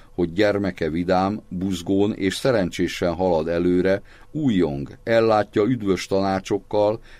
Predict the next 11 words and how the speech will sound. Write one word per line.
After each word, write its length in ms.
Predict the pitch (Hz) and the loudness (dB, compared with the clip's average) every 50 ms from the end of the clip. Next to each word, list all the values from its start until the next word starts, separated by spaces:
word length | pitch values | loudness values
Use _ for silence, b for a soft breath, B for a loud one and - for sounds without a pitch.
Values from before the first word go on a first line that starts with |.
| B B | B B
emeli 400 | - 123 123 117 104 92 90 90 | 0 2 4 4 4 4 2 2
buzgóságát 1040 | 87 90 104 107 95 98 95 95 98 98 - - 107 104 101 95 92 90 87 92 - | 0 0 -2 -2 -4 -4 -2 -2 -2 -2 0 2 2 2 2 2 2 0 0 0 0
még 280 | 95 92 92 95 95 98 | 0 2 2 2 2 2
jobban, 520 | 104 104 101 98 107 107 107 110 117 - B B B B B B B | 2 2 2 2 0 0 0 0 -2 -6 B B B B B B B
megtanítja, 760 | - 95 107 104 - - 120 110 110 113 110 107 - - 120 113 | 0 0 0 0 0 0 0 2 2 2 0 -2 -2 0 2 2
hogy 300 | 110 104 113 110 110 104 | 2 4 2 2 2 2
miképp 420 | 123 160 160 - - 98 92 - - | 0 -4 -4 -2 0 0 0 2 0
maradhat 540 | 92 92 90 90 87 - - 87 80 - | 0 0 0 0 -2 -2 -4 -4 -4 -4
álhatatos, 840 | - 85 90 90 87 92 95 95 104 95 90 - 101 98 - - - B B B B B B | -4 -2 -2 -2 -2 -2 -4 -2 -2 -4 -2 0 -2 -2 -2 -6 -14 B B B B B B
és 260 | - 95 90 - - | 0 0 0 0 0
mind 300 | 107 117 139 143 143 - | 2 2 2 2 0 -4